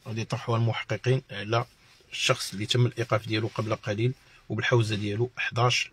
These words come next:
المينوط حديدي، حداش من النوع بحال، بحال المينوط اللي عند رجال الامن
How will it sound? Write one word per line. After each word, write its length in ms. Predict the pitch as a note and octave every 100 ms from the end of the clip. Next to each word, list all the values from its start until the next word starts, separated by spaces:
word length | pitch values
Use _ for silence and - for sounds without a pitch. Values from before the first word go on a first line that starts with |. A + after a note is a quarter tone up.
| -
المينوط 380 | G#2+ G#2 A2+ A#2 - - - - _
حديدي، 480 | - B2+ A2 G#2 A2 - _ -
حداش 460 | - A#2+ A#2+ - -
من 1000 | G2+ G#2 G#2 G2+ - G2 G2 F#2+ G#2+ G#2+ G2
النوع 400 | A2 G#2+ B2 - -
بحال، 400 | G2 A2+ - D#3+ C#3
بحال 420 | A2 G#2 - F3+
المينوط 300 | D#3 C3 B2+ A#2+
اللي 140 | G#2
عند 260 | A2 A2+ A#2+
رجال 320 | A#2+ A2 A#2 A2
الامن 320 | - A#2